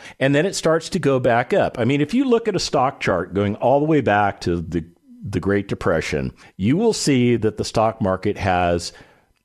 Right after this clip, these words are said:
reflected this type of behavior since all the way back then. So the probability that the stock market would fully collapse is, is pretty small.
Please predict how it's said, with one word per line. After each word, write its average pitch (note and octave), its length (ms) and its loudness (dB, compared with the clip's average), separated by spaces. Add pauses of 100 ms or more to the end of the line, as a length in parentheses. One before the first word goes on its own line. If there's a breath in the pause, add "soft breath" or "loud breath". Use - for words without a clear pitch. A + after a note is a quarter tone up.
(100)
reflected B2 720 -2
this G2+ 220 -2
type A#2+ 320 -2
of - 140 -4
behavior E2+ 720 -2 (300)
since - 480 -4 (100)
all F#2 160 0
the F#2 80 -4
way F2+ 160 0
back D#2+ 340 -2
then. C#2 280 -4
So C3+ 240 0 (160 loud breath)
the C3 140 2
probability D#3+ 1000 2
that F#2+ 200 -2
the G2 100 -6
stock C3 380 0
market A2 380 0
would F#2+ 320 -2
fully C3+ 280 0
collapse G#2+ 640 0
is, G#2+ 180 -2
is - 200 -2
pretty C4 240 0
small. G2 480 -2